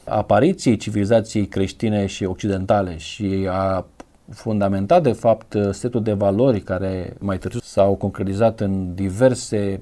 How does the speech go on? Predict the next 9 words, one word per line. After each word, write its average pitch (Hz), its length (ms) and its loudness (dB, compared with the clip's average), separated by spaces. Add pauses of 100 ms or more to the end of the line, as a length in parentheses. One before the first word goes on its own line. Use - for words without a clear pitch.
întreprinderi 98 760 -2
și 98 120 -10
diverse 101 680 -4 (100)
demersuri, 98 640 -2 (680)
e 113 120 -2
clar 170 280 6
că 165 260 6
foarte 139 440 4
mulți 127 540 2